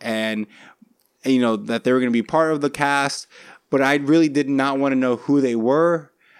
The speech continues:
uh, what role they were playing, what, you know, their character, any of that, 'cause I wanted to walk into the movie, like, not knowing anything. And so, unfortunately, I knew that, um,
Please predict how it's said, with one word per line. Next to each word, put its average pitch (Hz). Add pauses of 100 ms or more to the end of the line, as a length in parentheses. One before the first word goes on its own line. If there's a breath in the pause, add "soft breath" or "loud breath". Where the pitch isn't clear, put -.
(160 soft breath)
uh, 104
what 107
role 120
they 139
were 135
playing, 131
what, 117 (240)
you 117
know, 107 (120)
their 107
character, 156
any 135
of 110
that, 98
'cause 107
I 123
wanted 143
to -
walk 127
into 117
the 110
movie, 110
like, 98
not 107
knowing 104
anything. 101 (500 loud breath)
And 120
so, 127 (120)
unfortunately, 147
I 127
knew 135
that, 120 (800 soft breath)
um, 104